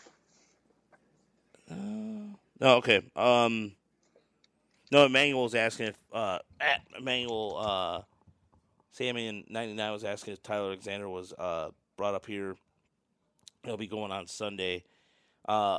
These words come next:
yeah, though, so the other question I did have was from Facebook, and that had to do with the Buck Farmer, and it was, it was stemming from the for-, the farm, or the forum question about Buck Farmer. Like, there was a, Evan Woodbury was talking about,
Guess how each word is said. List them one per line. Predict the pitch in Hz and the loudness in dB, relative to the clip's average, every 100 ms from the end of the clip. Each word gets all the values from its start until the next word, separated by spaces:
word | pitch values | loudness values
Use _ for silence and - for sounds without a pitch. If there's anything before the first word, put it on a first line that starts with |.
| - | 2
yeah, | 165 143 | 4 4
though, | 143 | 2
so | - 151 | 2 -2
the | 127 143 | 0 2
other | 175 170 | 2 2
question | 151 139 120 | 0 -2 -4
I | |
did | 117 113 | -4 -4
have | 113 101 | -2 -4
was | 98 - | -6 -10
from | 113 101 | -10 -10
Facebook, | - 113 - 104 - - _ _ _ _ _ - | -6 -6 -6 -8 -8 -16 _ _ _ _ _ -6
and | 113 117 117 117 95 98 | 0 2 2 0 -4 -6
that | 113 147 - - | 0 0 0 -6
had | 131 117 117 98 | -2 -2 -2 -6
to | 127 | -14
do | 104 117 117 107 | -10 -8 -6 -6
with | 101 110 107 - _ _ _ _ _ _ _ _ _ | -4 -4 -4 -8 _ _ _ _ _ _ _ _ _
the | - | -6
Buck | 101 120 - | -2 -2 0
Farmer, | 131 113 107 98 | 0 0 -2 -4
and | 104 | -4
it | |
was, | 101 101 - | -4 -6 -12
it | 104 | -14
was | 101 | -12
stemming | - 127 117 | -8 -8 -6
from | - 110 107 98 104 - | -4 -4 -4 -10 -16 -16
the | 98 101 | -14 -8
for-, | 147 147 - | -4 -4 -4
the | 113 101 | -6 -2
farm, | 139 147 113 | 0 0 -2
or | 117 | -8
the | 110 110 101 - - _ _ _ _ _ - | -6 -6 -6 -10 -20 _ _ _ _ _ 0
forum | 190 190 | 4 4
question | - 131 - | 6 4 4
about | 120 110 | 0 4
Buck | 123 - | 2 4
Farmer. | 143 135 113 | 2 2 0
Like, | 110 101 | -2 -2
there | 113 | -4
was | 104 | -2
a, | 107 - | -4 -2
Evan | 131 131 | -2 0
Woodbury | 123 120 | 0 0
was | 110 | -2
talking | - 120 120 | 0 2 4
about, | 110 104 - | 4 4 2